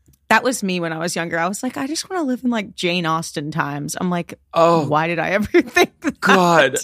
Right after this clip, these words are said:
Speaker 2: I don't wanna live in a
Speaker 1: I
Speaker 2: time
Speaker 1: know.
Speaker 2: where there wasn't TiVo. Like, I just, I need certain things, my, my creature comforts. But yeah, when people are like, "God, it would have been so romantic," I feel like there's a, there's a hard stop on that. Like, people don't go <laughs> further back than,
Speaker 1: Yeah.
Speaker 2: like, the eighteen hundreds, like, maybe Victorian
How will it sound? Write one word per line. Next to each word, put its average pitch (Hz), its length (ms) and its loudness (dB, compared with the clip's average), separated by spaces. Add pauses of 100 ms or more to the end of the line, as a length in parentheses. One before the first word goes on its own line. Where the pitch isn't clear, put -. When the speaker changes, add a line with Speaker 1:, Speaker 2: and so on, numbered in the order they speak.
(140)
Speaker 2:
I 156 160 6
don't 180 160 4
wanna 160 160 4
live 123 180 4
in 117 100 4
a - 60 4
Speaker 1:
I - 60 0
Speaker 2:
time 107 240 4
Speaker 1:
know. 104 40 2
Speaker 2:
where 104 100 2
there 98 100 4
wasn't 98 320 -2
TiVo. 95 600 2
Like, 107 260 2
I 120 100 2
just, 131 220 -6
I 127 120 2
need 139 280 2
certain 127 360 0
things, 101 540 -2 (340)
my, - 140 4 (160)
my 123 140 2
creature - 360 0
comforts. 95 480 0
But 113 300 0 (600)
yeah, 143 180 4
when 120 180 2
people 156 300 -2
are 151 80 0
like, 131 260 -12
"God, 127 240 -4
it 117 80 -10
would 135 100 -6
have 131 80 -14
been 139 100 -12
so 139 260 -2
romantic," 110 640 -2
I 139 80 2
feel 208 160 2
like 220 100 -2
there's 123 180 4
a, 98 240 4 (380)
there's 113 100 -2
a 113 40 2
hard 104 320 0
stop - 320 0
on - 120 -6
that. 58 200 -8
Like, - 180 -4
people 139 260 0
don't 98 280 0
go 98 340 0
<laughs> - 60 -10
further 117 400 2
back 95 260 2
than, 127 180 0
Speaker 1:
Yeah. 95 60 0
Speaker 2:
like, 92 200 -2
the - 120 -4
eighteen 104 360 -4
hundreds, 95 440 -2
like, 95 140 -4
maybe 98 220 -2
Victorian 98 960 -2